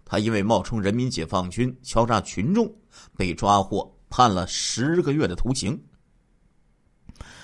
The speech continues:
在服刑期间呢，安乐三可以说是表现呢，非常的积极，被提前释放了。后来呢，他又恶性不改，又因为偷窃被判刑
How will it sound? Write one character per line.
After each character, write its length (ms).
在 320
服 260
刑 300
期 300
间 200
呢， 240
安 180
乐 140
三 200
可 160
以 60
说 160
是 80
表 340
现 320
呢， 180
非 180
常 160
的 60
积 240
极， 320
被 180
提 360
前 260
释 180
放 220
了。 160
后 260
来 180
呢， 220
他 120
又 140
恶 460
性 360
不 220
改， 500
又 260
因 120
为 120
偷 320
窃 280
被 140
判 260
刑 320